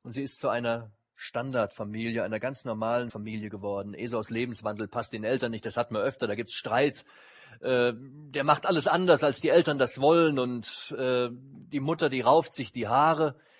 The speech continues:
Der Vater findet sich dann irgendwann damit ab, weil der Sohnemann, der jagt halt gerne und der Vater isst auch gerne das, was der Sohn erjagt. Und man kann sich dann auf der Ebene vielleicht noch so ein bisschen einigen.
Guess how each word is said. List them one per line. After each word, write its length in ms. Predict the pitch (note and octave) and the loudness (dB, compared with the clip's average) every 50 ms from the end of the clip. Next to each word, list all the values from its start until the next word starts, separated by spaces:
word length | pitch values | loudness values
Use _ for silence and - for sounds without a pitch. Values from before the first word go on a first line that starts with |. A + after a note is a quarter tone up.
| _ _ - | _ _ -4
Der 80 | C3 | -2
Vater 340 | - - D3 D#3+ E3 - D3 | 0 2 2 2 2 2 0
findet 360 | - - F3+ G3+ G3+ E3+ - | 0 0 0 0 2 0 0
sich 160 | - D#3 - | -2 -2 -2
dann 140 | - C#3+ C#3+ | -2 -2 -2
irgendwann 460 | D3 F3 F3+ F#3 F3+ D3 B2 C#3 D3+ | 0 2 2 2 2 0 0 0 2
damit 280 | D3 C#3 C3 B2+ A#2 B2 | 2 0 0 0 0 0
ab, 180 | B2 E3 - - | 0 0 0 0
weil 200 | C#3 C3 C3 B2+ | 2 2 4 4
der 520 | B2 B2+ B2 A#2+ A#2+ A#2 A2 A2+ G#2 G#2+ C3 | 4 4 4 4 4 4 2 0 -2 -6 -10
Sohnemann, 580 | A#2 C#3+ D3+ D#3+ D#3 D3 C#3+ C#3 C#3 D3 C#3+ | -8 -6 -4 -4 -2 2 2 2 2 0 -2
der 160 | B2+ C3+ B2+ A#2+ | -2 0 0 0
jagt 380 | A2+ A#2+ B2+ D3+ E3 - - | 4 4 4 4 4 2 2
halt 220 | C#3+ B2+ B2 - - | 2 2 2 0 -2
gerne 380 | C3 B2+ C3 C#3+ D3+ D3 C#3+ | 0 2 2 2 2 2 0
und 400 | C3+ B2+ B2 A#2+ A2+ - - - _ _ _ _ _ _ _ _ _ _ _ - | 0 0 -2 -4 -6 -12 -14 -18 _ _ _ _ _ _ _ _ _ _ _ -10
der 100 | G2 - | -8 -6
Vater 300 | - C#3+ C3+ C3 B2 - | -4 -4 -4 -4 -4 -4
isst 260 | - D3 C#3+ - - | -4 -6 -6 -4 -4
auch 200 | B2 A#2 A2+ - | -4 -4 -4 -6
gerne 540 | - A#2 A#2+ A#2+ B2 B2+ A#2+ A#2+ A2+ G#2 - _ _ _ _ _ _ _ _ | -6 -4 -2 -2 -2 -2 -4 -6 -8 -10 -16 _ _ _ _ _ _ _ _
das, 240 | - A2 - - A#2 | -6 -6 -6 -6 -4
was 200 | A2+ A2+ A2 - | -4 -4 -4 -4
der 140 | - A2 | -6 -6
Sohn 320 | G2+ G2 A2+ A2 A#2 B2 - | -6 -4 -6 -6 -6 -6 -6
erjagt. 560 | F#2 G2 F#2+ G#2 G2+ G#2 A2 A#2 - - - | -8 -6 -4 -2 0 2 0 0 0 -4 -8
Und 480 | G#2 G2 G2 G2 F#2+ - - - - _ | -8 -8 -8 -10 -12 -14 -16 -16 -18 _
man 320 | - - G#2 A#2+ B2 A2+ | -20 -18 -10 -6 -6 -4
kann 160 | - C3+ C#3+ C3+ | -4 -4 -6 -6
sich 100 | A#2 A2 | -6 -6
dann 120 | C3 B2+ | -4 -4
auf 120 | A#2 G#2+ | -4 -4
der 200 | - B2 B2 - | -4 -4 -4 -4
Ebene 300 | - C3+ C#3 C#3 C3+ A#2 | -4 -6 -6 -6 -6 -8
vielleicht 320 | G#2 - A#2 G#2+ A#2+ A#2 - | -8 -6 -4 -4 -4 -4 -6
noch 100 | C3+ A2+ | -8 -8
so 100 | - B2+ | -8 -8
ein 60 | A2+ | -8
bisschen 320 | C#3 F#3 - - C#3 A#2 | -8 -8 -8 -8 -8 -8
einigen. 440 | D#2+ A2 C3+ C#3+ C#3+ C3+ B2 A#2+ A2+ | -8 -8 -8 -8 -8 -8 -8 -10 -12